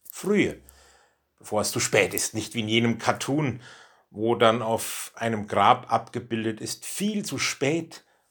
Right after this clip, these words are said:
um an Gott zu denken.“ Daran ermahnt uns auch unser Vers, dass wir frühe an Gott denken, um frühe uns von seiner Gnade füllen und führen zu lassen. So bitte ich dich,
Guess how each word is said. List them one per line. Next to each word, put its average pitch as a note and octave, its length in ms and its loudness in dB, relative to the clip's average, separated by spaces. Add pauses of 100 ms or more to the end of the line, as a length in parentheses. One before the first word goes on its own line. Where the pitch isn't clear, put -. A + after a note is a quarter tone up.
(100)
um C3 140 -8
an A#2+ 240 -2
Gott B2 240 0 (120)
zu - 160 -8
denken.“ - 440 -16 (840)
Daran A#2+ 520 0 (520)
ermahnt D3 480 4
uns F#2+ 280 -8
auch - 380 -8
unser G2 320 -8
Vers, - 560 -8 (460)
dass - 160 -10
wir A2+ 100 -2
frühe C3+ 540 6
an G#2+ 180 -4
Gott - 360 0
denken, A#2 440 -8
um A2 220 -16
frühe B2+ 800 2 (420)
uns - 180 -14
von A2 160 -4
seiner G2+ 400 0
Gnade A#2+ 680 -2
füllen A#2+ 840 -4
und C#3+ 220 -12
führen F#2 400 -4
zu F2 140 -8
lassen. - 400 -18 (760)
So - 140 -10
bitte B2 220 2
ich B2+ 100 0
dich, - 320 -2